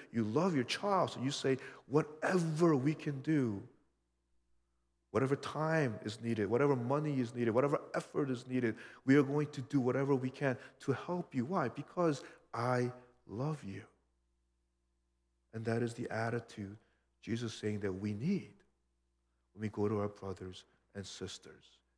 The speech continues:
even when they are caught in sin, even when they've done something bad, something that you really don't even, can't even understand, you come with that love,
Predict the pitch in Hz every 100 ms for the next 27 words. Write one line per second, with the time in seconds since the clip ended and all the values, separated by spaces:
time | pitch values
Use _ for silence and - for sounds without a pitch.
0 | _ 131 143 143 120 110 107 101 - 117
1 | 113 101 - - 135 113 - - _ 131
2 | 139 143 123 117 107 110 117 - 113 117
3 | 107 98 120 120 101 98 _ _ _ -
4 | 123 131 117 113 104 123 123 104 - _
5 | _ 120 147 143 127 131 135 - 135 131
6 | 127 123 110 - - 143 156 127 104 101
7 | 110 _ _ _ _ _ _ _ _ _
8 | 113 107 - 117 120 113 - 101 98 101
9 | 98 104 95